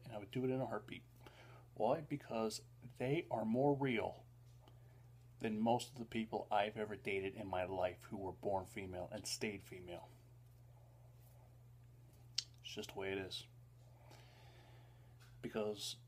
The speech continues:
the fact is, everybody is so sure of themselves, but the fact is,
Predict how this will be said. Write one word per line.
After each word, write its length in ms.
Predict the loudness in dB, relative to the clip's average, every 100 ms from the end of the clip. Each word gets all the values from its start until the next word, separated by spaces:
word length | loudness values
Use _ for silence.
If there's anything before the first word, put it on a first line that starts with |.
| -16
the 60 | -2
fact 380 | 0 0 0 0
is, 340 | 2 0 -4 -10 -20 -20 -6
everybody 440 | 2 4 4 2 2
is 120 | -2
so 120 | 0
sure 360 | 0 4 6 6
of 100 | 4
themselves, 720 | 0 4 6 6 4 -4 -8 -14 -20 -20 -20 -20 -20 -20 -20 -20 -20 -20 -20 -12
but 80 | -10
the 80 | -2
fact 320 | 0 0 0
is, 220 | 0